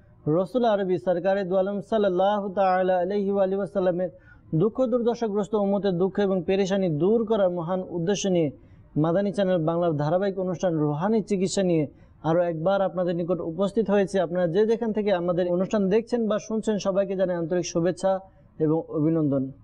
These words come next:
আপনারা অবগত রয়েছেন এই অনুষ্ঠানে পাঠানো আপনাদের ফোন কলস এবং এসএমএস এর উত্তর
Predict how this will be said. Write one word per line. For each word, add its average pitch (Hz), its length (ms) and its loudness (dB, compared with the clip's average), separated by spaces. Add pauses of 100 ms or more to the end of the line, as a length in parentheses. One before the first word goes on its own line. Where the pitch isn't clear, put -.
(560)
আপনারা 233 280 2
অবগত 208 380 0
রয়েছেন 214 400 2
এই 190 80 4
অনুষ্ঠানে 190 400 2
পাঠানো 180 640 2
আপনাদের 165 380 2
ফোন 214 320 -2
কলস 220 300 0
এবং 185 240 -2
এসএমএস 185 360 0
এর 196 60 2
উত্তর 170 360 0